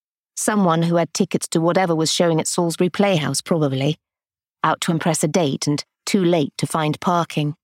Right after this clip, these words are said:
Had there been another car, parked at the far corner, where the overhanging trees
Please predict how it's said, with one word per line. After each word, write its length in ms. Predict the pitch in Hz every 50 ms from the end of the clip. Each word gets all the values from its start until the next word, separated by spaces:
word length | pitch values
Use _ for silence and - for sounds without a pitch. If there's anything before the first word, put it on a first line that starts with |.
| _ _ _ _ _ _ _ _ _ _ _ _ _ _ _ _ _ _ _ _ _ _ -
Had 160 | - 302 254
there 160 | 294 262 254
been 240 | 214 240 233 226 220
another 360 | - 220 220 208 190 160 156
car, 440 | 143 - - 151 139 135 143 196 - _ _ _ _ _ _ _ _ _ _ -
parked 300 | - 196 190 185 - -
at 60 | 170
the 80 | -
far 280 | - - 202 190 180 180
corner, 520 | - - - 180 165 156 147 143 151 180 - _ _ _ _ _ _ _ _ _ _ _ -
where 140 | 185 170 165
the 160 | 175 175 180
overhanging 540 | 185 180 190 185 165 190 180 170 175 175 175
trees 580 | - - 196 185 165 147 143 151 160 - -